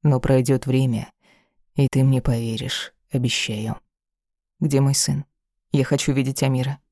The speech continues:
Ему пора есть". Халим выдохнул и, оттолкнувшись от стены, пошёл прочь из комнаты.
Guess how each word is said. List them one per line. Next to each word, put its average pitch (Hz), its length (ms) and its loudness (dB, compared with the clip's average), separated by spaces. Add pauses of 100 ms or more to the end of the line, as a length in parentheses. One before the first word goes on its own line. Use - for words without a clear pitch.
(140)
Ему 143 260 2
пора 143 180 2
есть". 143 420 -2 (840)
Халим 147 380 2
выдохнул 131 640 0 (240)
и, 151 100 4
оттолкнувшись 143 880 2
от 139 120 -2
стены, 147 400 2
пошёл 139 460 -2
прочь 135 520 0
из - 160 -4
комнаты. - 640 -4